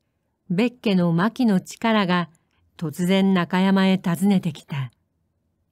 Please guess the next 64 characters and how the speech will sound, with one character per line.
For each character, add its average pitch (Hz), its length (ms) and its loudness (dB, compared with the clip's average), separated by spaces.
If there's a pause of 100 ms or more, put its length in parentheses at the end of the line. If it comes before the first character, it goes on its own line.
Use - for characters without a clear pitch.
(960)
彼 190 300 0
は 151 160 -2
ブ 185 200 -2
ク 254 140 0
ブ 233 120 0
ク 185 120 -2
太 180 280 -4
っ 175 40 -4
て、 165 380 -6 (360)
洒 147 300 -10
落 170 140 -2
た 185 160 -2
口 - 300 -6
ひ 202 120 0
げ 220 140 2
な 233 120 2
ど 208 120 0
を 190 80 2
立 190 180 -2
て 190 140 -2
て、 170 300 -2 (720)
朝 233 320 -2
か 208 120 -2
ら 180 160 0
酒 175 380 -2
を 202 120 2
飲 190 140 2
み 208 100 4
な 214 140 2
が 202 100 2
ら、 175 240 0 (600)
も 170 420 0
う 147 80 -6
世 147 160 -6
の 202 160 2
中 202 240 0
が 156 160 -4
つ - 180 -10
ま 170 160 0
ら 220 120 2
な 220 160 2
い 196 80 -4
か 180 100 -2
ら、 170 260 -2 (400)
い 160 140 -4
っ - 20 -2
そ 196 400 -4
絵 196 140 2
師 254 220 -2
に 226 160 4
で 190 100 2
も 180 140 4
な 170 160 2
ろ 240 180 2
う 240 60 -2
か 208 160 -2
と 180 180 0
思 185 220 4
う 214 80 4
な 190 140 2
ど 175 120 0
と 160 120 -4
言 143 100 -4
っ - 80 -14